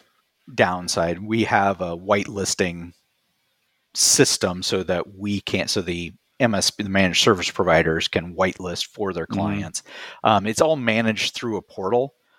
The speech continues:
Speaker 1: So even though there is an agent in that kernel driver that's sitting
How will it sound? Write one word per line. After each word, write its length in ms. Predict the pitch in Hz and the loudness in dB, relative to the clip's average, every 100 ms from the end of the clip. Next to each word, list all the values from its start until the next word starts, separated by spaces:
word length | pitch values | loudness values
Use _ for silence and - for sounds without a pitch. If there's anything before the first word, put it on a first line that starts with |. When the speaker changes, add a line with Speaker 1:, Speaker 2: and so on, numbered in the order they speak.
| _ | _
Speaker 1:
So 460 | - - 110 104 101 - | -2 4 4 4 0 2
even 420 | 175 165 139 117 | 4 6 6 4
though 160 | 117 | 2
there 260 | 110 101 104 - | 4 6 4 4
is 300 | 139 127 104 | 6 8 4
an 140 | 92 - | -2 -2
agent 540 | 135 123 110 95 95 95 | 0 0 0 -4 -4 -6
in 100 | 113 | -4
that 260 | 92 90 - | 0 0 -2
kernel 340 | - 139 117 | 0 2 2
driver 440 | 95 92 90 85 82 | 2 6 6 4 -2
that's 280 | 87 78 - | -2 2 4
sitting 600 | - 127 101 87 85 | 6 6 6 2 -4